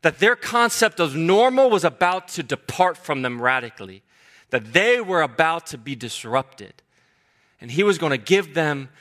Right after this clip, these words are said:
some instruction and some hope. And so in John sixteen, verse thirty-one through thirty-three, here's what he says.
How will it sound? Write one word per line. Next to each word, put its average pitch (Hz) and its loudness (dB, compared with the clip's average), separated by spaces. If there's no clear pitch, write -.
some 135 -4
instruction 151 -4
and 123 -4
some 107 -10
hope. - -6
And 135 -6
so 151 0
in 135 -2
John 185 0
sixteen, 151 -4
verse 131 -2
thirty-one 165 0
through 131 -10
thirty-three, 120 -6
here's 180 2
what 151 -4
he 139 -10
says. 92 -12